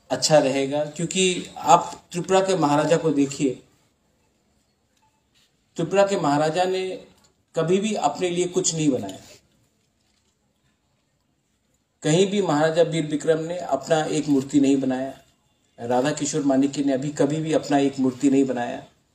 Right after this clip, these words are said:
बीरेंद्र किशोर ने भी कभी नहीं किया, धन्य मानिक ने कभी नहीं किया, रत्ना फा ने कभी नहीं किया, ज-,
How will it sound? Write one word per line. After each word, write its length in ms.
बीरेंद्र 360
किशोर 320
ने 160
भी 140
कभी 240
नहीं 220
किया, 260
धन्य 340
मानिक 300
ने 100
कभी 240
नहीं 220
किया, 280
रत्ना 360
फा 240
ने 120
कभी 260
नहीं 200
किया, 280
ज-, 200